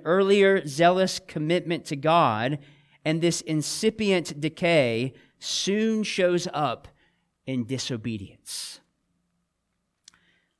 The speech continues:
So in Genesis thirty-five, this seems to be the very problem that the author is addressing here.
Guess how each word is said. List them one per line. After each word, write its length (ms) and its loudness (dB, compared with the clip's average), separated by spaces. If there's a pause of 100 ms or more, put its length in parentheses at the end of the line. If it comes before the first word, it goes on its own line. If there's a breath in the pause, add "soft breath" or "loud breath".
(140)
So 180 -4
in 80 2
Genesis 540 2
thirty-five, 1000 0 (760)
this 180 2
seems 560 0
to 100 -2
be 380 2
the 180 -2
very 460 2
problem 840 2 (360 soft breath)
that 640 2
the 180 -2
author 460 2
is 480 0
addressing 840 -6
here. 420 -12